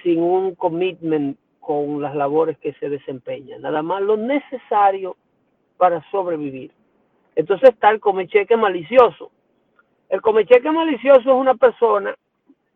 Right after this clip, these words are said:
que tiene, eh, empuje, que tiene deseo de salir adelante y que tiene ambiciones. Entonces, simple y llanamente,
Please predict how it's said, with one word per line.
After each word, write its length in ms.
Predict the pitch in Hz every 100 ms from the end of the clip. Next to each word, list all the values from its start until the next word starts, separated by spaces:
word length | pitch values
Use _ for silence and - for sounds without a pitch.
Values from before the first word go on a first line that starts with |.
| _ _ _
que 180 | - 208
tiene, 1000 | - 202 233 285 285 262 233 185 165 165 _ _ _ _ -
eh, 340 | 175 175 160 -
empuje, 840 | 190 170 - 294 339 190 135 156
que 160 | 143 160
tiene 440 | 143 185 214 233
deseo 480 | 190 160 - 190 220
de 120 | 202 -
salir 360 | 175 185 262
adelante 800 | 185 170 165 214 226 180 160 - - _ _ - - - _ _ _
y 100 | 196
que 140 | 208
tiene 300 | 160 269 269
ambiciones. 800 | 240 190 165 - 247 285 233 143 - _ _ _ _ _ _ _ _ _ -
Entonces, 400 | 160 202 226 226
simple 260 | 226 233
y 40 | 247
llanamente, 640 | 240 254 240 226 214 220